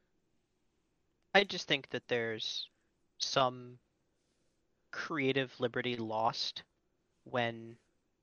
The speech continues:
they are, I mean, i-, it is a children's card game, right? It's not Magic. It's not,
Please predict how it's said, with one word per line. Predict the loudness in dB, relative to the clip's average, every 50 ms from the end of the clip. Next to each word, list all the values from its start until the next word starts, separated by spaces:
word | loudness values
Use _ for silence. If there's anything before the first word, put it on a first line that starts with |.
| _ _ _ _ _ _ _ _ _ _ _ _ _ _ _
they | 2 4 4 6
are, | 6 6 6 6 2 0 -4 _ _ _ _ _ _ _ _ _ _ _ _ _ _
I | 4 4
mean, | 6 6 4 4 2 -4 _ _ _ _ _ _
i-, | -4
it | -2 0 2 2 4 4
is | 4 2
a | 2
children's | 0 0 -2 -2 -2 -4 -8 -8
card | -6 -4 -4 -4 -4
game, | -6 -8 -10 -6
right? | 0 2 2 2 2 2 0
It's | 0 0 2 4
not | 4 4 4 4
Magic. | 0 -2 -2 -2 -4 -6 -8 -8
It's | -6 -6 0 4
not, | 4 4 4